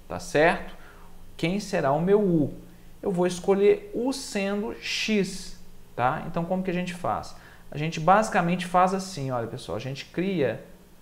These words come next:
essas variáveis U e D V. A gente sempre inicia fazendo dessa forma, U D V e coloca na frente aqui do U,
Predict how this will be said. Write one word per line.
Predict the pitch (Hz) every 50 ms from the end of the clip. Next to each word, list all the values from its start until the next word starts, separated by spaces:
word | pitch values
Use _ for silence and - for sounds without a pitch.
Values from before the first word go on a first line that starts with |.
| - - - - - - - - - - - - - - - - - -
essas | 131 - - 113 123 127
variáveis | 127 123 120 107 110 117 123 139 156 165 160 165 - - - -
U | 135 151 175 202 247 294 - - - - - - - - - -
e | - 175
D | 165 180 185 180
V. | 151 139 131 113 87 - - -
A | - 135
gente | 151 185 190 190
sempre | 190 - - - 196 202 214 208 214
inicia | 202 202 190 190 190 - - 170 170 175 180 190 196 185 - - - - - - - - - - - - -
fazendo | - 139 147 151 151 151
dessa | 156 170 170 175 202
forma, | 185 - - 120 117 117 107 107 - - - -
U | 156 175 190 202
D | 175 190 180 160
V | 139 117 123 131 139 147 165 190 - - - - - - - - - -
e | -
coloca | - - 165 160 147 143 147 - 170
na | 147 147 147
frente | 147 - - 127 120 127 131 - 139
aqui | - - 135 127
do | 127 131 131
U, | 143 170 196 202 170 139 135